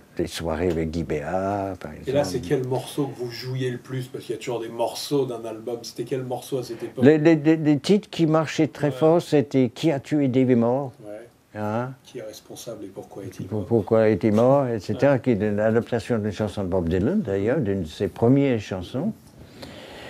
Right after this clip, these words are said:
Speaker 1: Euh, bon, je ne sais pas, il y avait Emmène-moi, il y avait, euh,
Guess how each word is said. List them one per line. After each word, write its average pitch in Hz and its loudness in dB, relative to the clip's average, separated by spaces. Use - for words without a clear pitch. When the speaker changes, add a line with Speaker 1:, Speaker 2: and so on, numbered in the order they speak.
Speaker 1:
Euh, 104 4
bon, 98 4
je 90 -2
ne 87 -4
sais 101 0
pas, 104 2
il 92 0
y 92 2
avait 92 2
Emmène-moi, 92 2
il 104 4
y 98 8
avait, 92 4
euh, 87 2